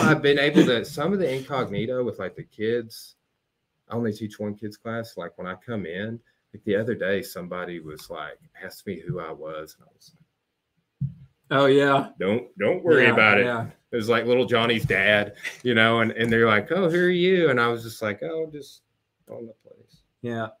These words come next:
Speaker 2: <laughs>
Speaker 1: So, yeah, but it, it is, um, Cora takes the brunt of a lot of that, too. She has a minimum of a hundred interactions a day.
Speaker 2: Wow.
Speaker 1: That's why it's kinda weird
Speaker 2: I can't,
Speaker 1: because
Speaker 2: I cou-, I couldn't do that. Like,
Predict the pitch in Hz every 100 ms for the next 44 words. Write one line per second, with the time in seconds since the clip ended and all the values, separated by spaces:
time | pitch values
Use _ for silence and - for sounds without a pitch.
0 | _ - - 110 208 - - - 247 -
1 | - - 320 - - - - _ _ -
2 | - - - - - - - 90 90 87
3 | - - - 98 95 90 110 117 110 127
4 | 123 120 127 120 147 143 113 98 90 85
5 | - 170 _ _ _ - - _ _ _
6 | - 123 139 131 117 107 - 82 87 101
7 | 80 78 78 78 78 76 - 90 90 -
8 | 101 107 87 78 76 - _ - 90 87
9 | 87 87 78 71 73 80 76 80 76 76
10 | 73 69 71 _ _ _ _ 69 65 -
11 | _ _ _ _ - - - 107 107 139
12 | 139 135 - 123 120 98 110 113 107 -
13 | 127 101 127 156 123 131 120 98 92 98
14 | 87 - - 117 110 101